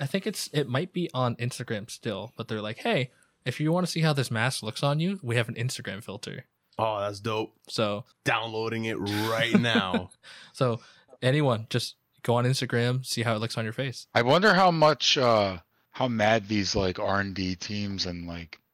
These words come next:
Speaker 3: that
Speaker 2: Oh, that's
Speaker 3: made
Speaker 2: so
Speaker 3: all these
Speaker 2: dope.
Speaker 3: masks are. That, like, masks are, like, now optional.
Speaker 1: Yeah, I'm
Speaker 2: But,
Speaker 1: not
Speaker 2: but,
Speaker 1: buying
Speaker 2: but,
Speaker 1: one of
Speaker 2: but
Speaker 1: these.
Speaker 2: it's so dope.
Speaker 1: I don't care
Speaker 3: I
Speaker 1: if
Speaker 3: hope
Speaker 1: my
Speaker 3: I ne-, I hope I never buy another mask again.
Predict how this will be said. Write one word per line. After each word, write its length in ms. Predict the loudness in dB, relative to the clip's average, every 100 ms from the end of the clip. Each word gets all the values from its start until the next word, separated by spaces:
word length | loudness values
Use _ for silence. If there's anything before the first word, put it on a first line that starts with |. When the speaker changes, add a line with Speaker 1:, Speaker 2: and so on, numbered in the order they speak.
| _ _ -4
Speaker 3:
that 140 | -4
Speaker 2:
Oh, 40 |
that's 140 | -2 -4
Speaker 3:
made 100 | -4
Speaker 2:
so 80 | -4
Speaker 3:
all 120 | -6
these 140 | -8
Speaker 2:
dope. 80 | -10
Speaker 3:
masks 440 | -10 -10 -12 -10 -8
are. 260 | -2 -4 -4 -18 -20 _ -4
That, 240 | -4 -2
like, 280 | -4 -6 -8 -10
masks 440 | -8 -6 -4 -6
are, 140 | -6 -8
like, 240 | -8 -10 -10
now 380 | -4 0 0 -2
optional. 500 | -4 -4 -6 -8 -12 _
Speaker 1:
Yeah, 240 | -10 -10 -12 -8
I'm 140 | -2
Speaker 2:
But, 60 | -2
Speaker 1:
not 160 | -2
Speaker 2:
but, 60 | -6
Speaker 1:
buying 140 | -8 -6
Speaker 2:
but, 60 |
Speaker 1:
one 100 | -8
of 60 | -6
Speaker 2:
but 100 | -6
Speaker 1:
these. 80 | -4
Speaker 2:
it's 60 |
so 180 | -6 -6
dope. 280 | -6 -8 -8 _
Speaker 1:
I 60 | -20
don't 180 | -18 -14
care 160 | 0
Speaker 3:
I 100 | 2
Speaker 1:
if 60 | 4
Speaker 3:
hope 220 | 4 4
Speaker 1:
my 100 | 6
Speaker 3:
I 40 | 6
ne-, 120 | 4
I 240 | 6 4
hope 320 | 4 2 2
I 80 | 4
never 320 | 2 0 0
buy 220 | 0 0 0
another 280 | -2 -8
mask 420 | -8 -8 -6 -8 -10
again. 340 | -14 -14 -16